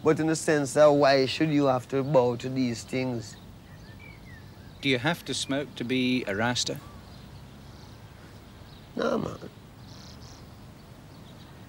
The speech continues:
Speaker 1: But in this time, I mean, like, for instance, you're reaching a sense where you, you,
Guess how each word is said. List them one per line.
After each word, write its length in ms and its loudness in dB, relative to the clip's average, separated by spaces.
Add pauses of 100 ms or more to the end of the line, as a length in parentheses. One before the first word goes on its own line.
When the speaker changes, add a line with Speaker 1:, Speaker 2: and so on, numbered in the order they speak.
(440)
Speaker 1:
But 360 8 (2250)
in 180 -4
this 260 -2
time, 480 2
I 80 0
mean, 280 0
like, 260 4 (280)
for 140 6
instance, 720 -4 (2000)
you're 180 4
reaching 400 2
a 200 6
sense 540 0
where 360 2
you, 340 0
you, 640 0